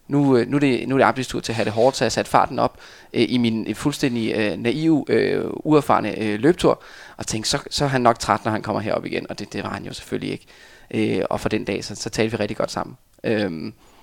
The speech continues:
og det er så imponerende at opleve, og så, og så spændende at, at følge med i, at, øh, at den her dedikation, han har lagt i det, altså de her fire-fem uger, han har været afsted nu, og den orlov, han har valgt at tage op mod O L,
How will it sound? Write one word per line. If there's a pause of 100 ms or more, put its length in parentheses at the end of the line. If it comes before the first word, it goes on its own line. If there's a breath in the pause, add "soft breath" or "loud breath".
(140)
og
det
er
så
imponerende
at
opleve,
og
så,
og
så
spændende (100)
at,
at
følge
med
i, (480 soft breath)
at,
øh, (140)
at
den
her
dedikation,
han
har
lagt
i
det,
altså
de
her
fire-fem
uger,
han
har
været
afsted
nu,
og
den
orlov,
han
har
valgt
at
tage (440 loud breath)
op
mod
O
L,